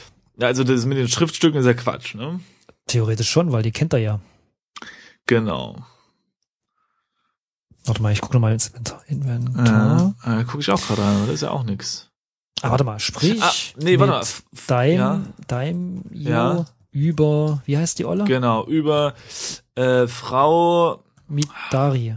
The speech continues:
Speaker 2: Nee, Mid-, doch.
Speaker 1: Mo-,
Speaker 2: Nicht
Speaker 1: Midori, oder,
Speaker 2: Mi-,
Speaker 1: ne?
Speaker 2: Mido-, Midori, ja. Ja, ja, ja. Midori.
Speaker 1: Das geht doch
Speaker 2: Die
Speaker 1: nicht.
Speaker 2: Geschichte versteht diesen Befehl nicht. Wa-, warum auch?
Speaker 1: Frag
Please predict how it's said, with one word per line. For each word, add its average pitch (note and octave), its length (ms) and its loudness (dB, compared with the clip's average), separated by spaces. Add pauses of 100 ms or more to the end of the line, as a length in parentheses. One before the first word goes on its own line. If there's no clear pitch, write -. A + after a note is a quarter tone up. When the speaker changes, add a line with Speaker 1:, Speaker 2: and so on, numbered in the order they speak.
(120)
Speaker 2:
Nee, B2+ 180 0
Mid-, C#3 160 0 (320)
doch. B2 240 -4
Speaker 1:
Mo-, A#2+ 220 -8 (1700)
Speaker 2:
Nicht C#3 320 4
Speaker 1:
Midori, B2 460 4
oder, A#2+ 280 0
Speaker 2:
Mi-, C3 80 -4
Speaker 1:
ne? D#3 280 -4 (1200)
Speaker 2:
Mido-, C3+ 400 0 (340)
Midori, B2+ 380 2
ja. A#2 140 2 (200)
Ja, C#3+ 120 2 (100)
ja, B2+ 140 -2
ja. B2 100 -8 (240)
Midori. A#2 800 0 (600)
Speaker 1:
Das A#2+ 240 -2
geht C3+ 120 -2
doch A#2+ 80 -4
Speaker 2:
Die G#2+ 60 2
Speaker 1:
nicht. C#3 80 6
Speaker 2:
Geschichte F#3 340 4
versteht D#3 320 4
diesen D3 160 2
Befehl D#3 280 4
nicht. A2+ 300 -2
Wa-, D3 160 4 (120)
warum - 300 -2 (140)
auch? - 220 -8
Speaker 1:
Frag C#3+ 1000 0